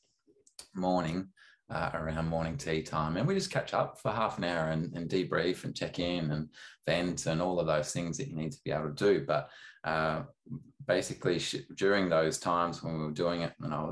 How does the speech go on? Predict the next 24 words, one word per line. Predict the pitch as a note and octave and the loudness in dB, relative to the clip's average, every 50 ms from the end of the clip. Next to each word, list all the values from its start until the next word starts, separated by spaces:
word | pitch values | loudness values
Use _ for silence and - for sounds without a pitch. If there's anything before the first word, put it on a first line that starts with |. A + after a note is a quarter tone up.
| - - | -6 -4
there | F2+ E2+ | -4 -2
was | D#2+ D#2 | -2 0
a | D#2+ | 0
line | D#2 D#2 D#2+ E2 D#2 | 2 2 2 0 0
to | D#2+ | -2
the | D#2+ C#2+ | -4 -2
B | C2+ D#2+ D#2+ | 0 0 0
Corp | D#2+ - F2 F2 D#2+ - - | 0 2 2 2 2 2 0
process, | - D2+ D2 D2 - D2 E2 D#2+ - | 0 2 2 2 0 -2 0 0 -2
she | - - F2+ E2 | -4 -4 -4 -2
would | D#2 D#2+ D#2 D2+ C#2+ | 0 0 -2 -2 0
just, | - D#2 D2 - - - - - _ _ _ - - - - _ _ _ _ _ _ _ _ _ - | -2 -2 -2 -2 -6 -10 -14 -16 _ _ _ -20 -20 -20 -20 _ _ _ _ _ _ _ _ _ -4
uh, | D2+ D2+ D#2 D#2 D#2 D2+ - | -2 0 0 0 0 0 0
ask | D#2 D2+ C#2+ - | 0 0 0 0
questions, | - - F#2 - - - F#2 F2 E2+ E2+ E2+ E2 D#2+ | 2 2 2 2 0 0 0 0 0 0 -2 0 2
or | D2+ D2 D2 | 2 4 4
I | D2+ D#2 D#2+ | 4 4 4
would | D#2 D#2 D2+ D2 | 2 2 0 0
volunteer, | - E2 D#2 D#2 D#2 D2 - E2 E2 E2 E2 E2 D#2+ D#2 D2 | 0 0 0 0 -2 -4 -2 -2 0 2 4 2 2 2 0
you | - F2+ | -2 -2
know, | D#2 D2 D2 - - | 0 0 -2 -2 -4
an | - E2+ | -4 -2
update. | D#2+ E2 - - - - D2 D2+ D2+ - - | 0 0 -2 -2 0 0 2 2 2 0 0
So | - D#2 D#2 D#2 D#2 | 2 4 4 4 2